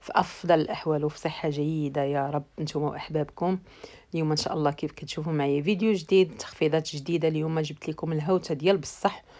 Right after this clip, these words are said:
والهمزه، يعني اي واحد اللي بغى دي-، اليوم اللي محتاج شي فراش غادي يفرش ان شاء الله باذن الله. فيديو خطير وتخفيضات زوينه بزاف وشكيلات جداد في الخياطه.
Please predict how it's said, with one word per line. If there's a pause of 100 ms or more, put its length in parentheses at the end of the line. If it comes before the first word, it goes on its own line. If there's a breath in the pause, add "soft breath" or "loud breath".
(360 loud breath)
والهمزه، (100)
يعني
اي
واحد (120)
اللي
بغى
دي-، (180)
اليوم
اللي
محتاج
شي
فراش
غادي
يفرش
ان
شاء
الله
باذن
الله. (540 loud breath)
فيديو
خطير
وتخفيضات (160)
زوينه
بزاف
وشكيلات
جداد
في
الخياطه.